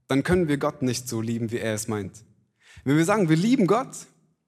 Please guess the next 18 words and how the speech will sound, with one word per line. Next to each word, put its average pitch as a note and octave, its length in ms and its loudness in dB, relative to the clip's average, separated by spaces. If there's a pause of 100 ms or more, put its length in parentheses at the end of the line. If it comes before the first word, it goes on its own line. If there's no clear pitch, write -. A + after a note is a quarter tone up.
(540)
aber B2+ 220 -2
die C3+ 80 0
anderen D#3+ 240 2
Leute C#3 260 0
sind A2+ 180 -4
mir A2+ 80 -2
irgendwie G#2+ 260 -2
egal, B2+ 520 -2 (140)
sie A#2+ 160 -6
kümmern D#3 320 0
mich G2+ 160 -10
nicht, - 280 -16 (1600)
dann A2 160 -4
kann C3 140 -2
das C3 120 -4
auch C#3 140 -6
nicht A#2 160 -6
stimmen. A2 240 -12